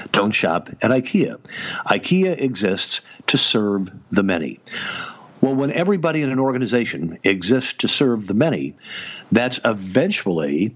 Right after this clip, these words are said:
it becomes the culture of the organization. So how does it manifest itself? And I know I told you this story once before. Uh, Ingvar Kamprad, uh, has, um, never flown, uh, first class or business class, even when it's been offered to him, uh, free of charge,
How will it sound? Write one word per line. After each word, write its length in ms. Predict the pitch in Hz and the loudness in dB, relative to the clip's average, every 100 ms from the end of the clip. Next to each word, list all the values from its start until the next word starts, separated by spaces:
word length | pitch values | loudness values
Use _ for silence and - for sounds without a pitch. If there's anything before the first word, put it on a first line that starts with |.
| - | -2
it 120 | - | 0
becomes 340 | 143 165 151 151 | 0 2 0 0
the 100 | 160 | 0
culture 360 | - 104 - | 0 -2 0
of 60 | 113 | 2
the 100 | 110 | 2
organization. 560 | 113 117 107 147 - 139 | 2 2 2 0 0 -4
So 120 | - | 0
how 140 | - | 2
does 120 | 147 139 | 2 0
it 80 | |
manifest 440 | 110 107 95 92 - | 0 0 0 -4 -4
itself? 280 | - 90 85 | 0 2 2
And 100 | 104 | 2
I 60 | |
know 180 | 123 131 | 2 2
I 60 | 95 | 0
told 180 | 107 | 0
you 60 | 90 | -2
this 140 | 85 | -2
story 200 | - 107 | 2 2
once 220 | 95 101 - | 2 0 -2
before. 420 | 131 - - - - - - - - - | 0 2 2 -2 -14 -10 -6 -6 -4 0
Uh, 240 | 101 104 - | 0 0 0
Ingvar 260 | 120 110 | 2 2
Kamprad, 540 | - 95 87 85 143 170 - - - - | 2 0 2 2 0 -2 -16 -16 -16 -2
uh, 540 | 92 98 98 98 104 104 | 0 2 2 2 0 -2
has, 540 | - 110 107 104 92 113 | 0 2 2 0 0 2
um, 340 | 104 104 98 - - - - | 2 2 0 -4 -14 -10 0
never 300 | 98 120 131 | 2 2 0
flown, 460 | 123 120 135 139 - | 0 0 -2 -4 -2
uh, 200 | 92 98 | 0 0
first 240 | - 101 | -2 -2
class 360 | - 85 107 - | 0 0 0 -2
or 80 | 98 | 0
business 320 | 95 101 95 | 0 0 0
class, 360 | - 82 127 - | 0 0 0 2
even 220 | 113 104 101 | 2 4 2
when 100 | 101 | 0
it's 80 | |
been 160 | - 95 | 2 2
offered 280 | 95 - 85 | 2 0 -4
to 60 | |
him, 260 | - 87 135 - - - | 0 0 0 -4 -12 -4
uh, 300 | 92 87 85 | 0 2 2
free 240 | 85 110 104 | 0 2 2
of 60 | |
charge, 420 | - - 95 - | 2 0 -2 -8